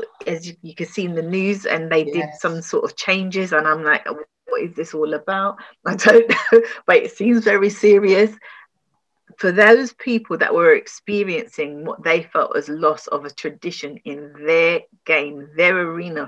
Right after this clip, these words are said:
Speaker 1: something they're passionate about and love, they wanted to be heard.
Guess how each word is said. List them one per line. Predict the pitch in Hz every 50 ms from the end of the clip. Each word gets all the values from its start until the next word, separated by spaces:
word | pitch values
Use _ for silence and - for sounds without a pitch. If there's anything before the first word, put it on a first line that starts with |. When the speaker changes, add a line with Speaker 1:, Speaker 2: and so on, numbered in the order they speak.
| - -
Speaker 1:
something | - 156 156 156 156 -
they're | 151 156 156 151 - _
passionate | - - 180 - - 160 139 -
about | - 151 - -
and | - 147 147
love, | 143 139 139 - - - - _ _ _ -
they | 160 156
wanted | 156 156 165 165 160 - - - -
to | - 151
be | - 143 139
heard. | 139 135 156 165 139 - - -